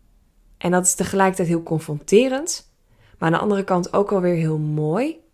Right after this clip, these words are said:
Want dat betekent dat jij de macht hebt om jouw eigen realiteit te veranderen. Jij hebt de macht om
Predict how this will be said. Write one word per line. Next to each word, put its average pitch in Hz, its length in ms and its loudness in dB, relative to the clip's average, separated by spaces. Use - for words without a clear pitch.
Want 170 180 -2
dat 175 120 2
betekent 190 680 2
dat 156 240 -4
jij 175 360 0
de 156 140 -2
macht 156 580 0
hebt - 520 -4
om 185 180 0
jouw 165 300 2
eigen 202 520 0
realiteit 175 680 0
te 160 80 -10
veranderen. 151 540 -10
Jij 175 260 4
hebt 175 160 4
de 170 60 2
macht 160 800 0
om 185 360 4